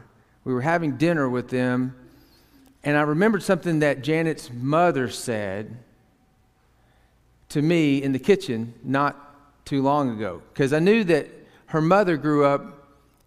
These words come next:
in Midwest City, and I knew that she was a Pickens. And so I asked her one time, "Are you related to T Boone Pickens?" And she said, "Yes, we're distant relatives," and she just kinda made light of it. And I said, "Well, that, you know, that's interesting." And, um,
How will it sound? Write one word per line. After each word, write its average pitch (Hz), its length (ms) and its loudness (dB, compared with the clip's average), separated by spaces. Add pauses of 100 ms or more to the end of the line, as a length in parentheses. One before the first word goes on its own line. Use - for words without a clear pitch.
(240)
in 135 160 0
Midwest 147 440 2
City, 156 400 0 (420)
and 127 100 -4
I 143 60 2
knew 175 180 4
that 165 140 -4
she 185 160 -2
was 139 160 -2
a 135 40 -4
Pickens. 110 580 -4 (320)
And 139 80 -6
so 180 80 0
I 175 100 4
asked 220 160 0
her 180 60 -2
one 151 160 0
time, 147 260 0
"Are 143 40 0
you 240 260 0
related 185 460 2
to 135 100 -2
T 180 220 -4
Boone 175 240 -4
Pickens?" 180 480 -6 (360)
And 170 80 -4
she 214 160 -2
said, 185 300 4
"Yes, 196 340 4
we're 185 120 0
distant 180 380 -2
relatives," 160 600 2
and 147 100 -6
she 175 160 -6
just 156 200 -6
kinda 170 280 0 (320)
made 165 240 4
light 156 320 2
of 156 220 2
it. 156 100 0
And 147 100 -10
I 147 60 -4
said, 180 160 -4
"Well, 208 160 2
that, 196 220 -4
you 175 100 0
know, 156 80 2
that's 165 180 0
interesting." 156 640 -4 (340)
And, 170 260 2
um, 151 460 2